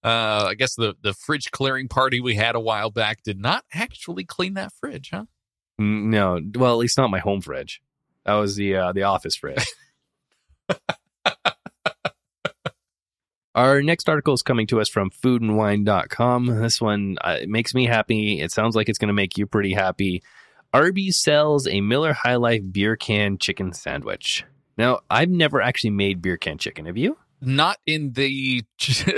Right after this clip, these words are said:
Speaker 1: if you can say traditional way, not in the, like, shove a full beer can inside of a chicken upright and, and cook it kind of way. I've cooked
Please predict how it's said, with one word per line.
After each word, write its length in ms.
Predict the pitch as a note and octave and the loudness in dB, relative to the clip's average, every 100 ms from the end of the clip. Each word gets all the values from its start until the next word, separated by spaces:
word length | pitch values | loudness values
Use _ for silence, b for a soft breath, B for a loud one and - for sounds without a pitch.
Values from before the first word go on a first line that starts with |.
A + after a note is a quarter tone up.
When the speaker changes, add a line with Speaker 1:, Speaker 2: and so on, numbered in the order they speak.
| D3+ - | 0 -2
Speaker 1:
if 180 | C#3 | 0
you 80 | D3 | 0
can 160 | - C3+ | -2 -2
say 200 | - C#3+ | 0 -2
traditional 600 | - B2+ C#3+ C3+ G#2 F#2+ | -2 -2 -2 0 -2 -2
way, 260 | F2+ E2 G2+ | -4 -4 -2
not 280 | A2 C#3 - | 0 0 0
in 220 | C3 A2+ | -4 -2
the, 200 | A#2 A2+ | -4 -2
like, 360 | G#2+ G2+ - - | -2 -2 -4 -6
shove 420 | - C#3 B2+ A2+ - | -2 0 0 -4 -2
a 540 | A2+ G#2 G2 F#2+ F#2+ E2+ - | 0 0 -4 -8 -10 -14 -12
full 300 | - A#2+ A2 | -2 0 2
beer 220 | A2+ G#2+ | 0 0
can 280 | A2+ G2+ F#2+ | -2 -2 -6
inside 280 | G2+ A2 | -2 -2
of 100 | G2+ | -2
a 60 | G2+ | -6
chicken 460 | - G#2+ G2+ F2+ - _ _ - | -4 -2 -2 -6 -10 _ _ 0
upright 600 | A2+ - G#2+ F2 F#2+ - - | 0 0 -2 -2 -4 -14 -4
and, 280 | G#2 F2+ F2 | -2 -2 -2
and 220 | F#2+ F#2 | -6 -2
cook 200 | A#2 G2+ | -2 0
it 120 | F#2 - | -4 -6
kind 220 | - F#2+ F2 | -4 -2 -2
of 120 | F2 | -6
way. 280 | F2 - - _ - | -8 -8 -16 _ -2
I've 220 | G#2+ - | -2 0
cooked 440 | - D3 - - | -2 -2 -4 -14